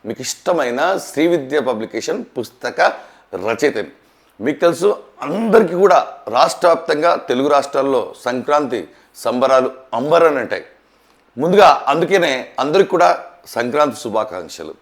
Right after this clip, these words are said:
కానీ సంక్రాంతి ఉన్నా విశ్రాంతి లేకుండా నిర్విరామంగా చదువుతున్న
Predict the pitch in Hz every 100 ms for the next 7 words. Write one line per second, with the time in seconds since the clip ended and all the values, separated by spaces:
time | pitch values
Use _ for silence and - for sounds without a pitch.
0 | _ _ _ - 175 214 151 - - 147
1 | 160 196 220 214 175 147 175 180 117 117
2 | - - _ - 151 - - 180 220 226
3 | 196 180 180 143 156 175 - - 117 139
4 | 190 175 208 214 220 220 202 131 110 -
5 | - _ - 151 170 185 175 127